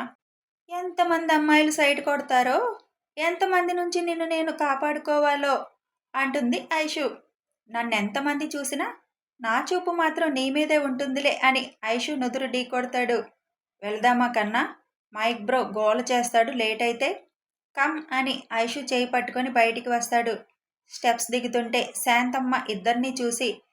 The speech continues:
"ఇవాళ వీళ్ళిద్దరి మీద ఎంతమంది కళ్ళు పడతాయో,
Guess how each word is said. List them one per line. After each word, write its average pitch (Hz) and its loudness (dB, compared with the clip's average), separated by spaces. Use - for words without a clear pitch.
"ఇవాళ 247 4
వీళ్ళిద్దరి 240 -2
మీద 262 0
ఎంతమంది 233 0
కళ్ళు 240 2
పడతాయో, 233 2